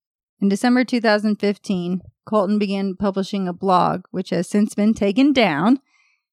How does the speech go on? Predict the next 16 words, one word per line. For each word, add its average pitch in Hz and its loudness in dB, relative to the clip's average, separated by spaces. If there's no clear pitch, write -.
His 220 2
stated 262 0
intent 269 0
was 196 -2
to 214 -2
break 208 0
his 226 2
long-standing 214 2
silence 180 -2
to 196 -2
voice 196 0
his 247 -2
support 226 0
for 185 -6
presidential 202 -4
candidate 156 -4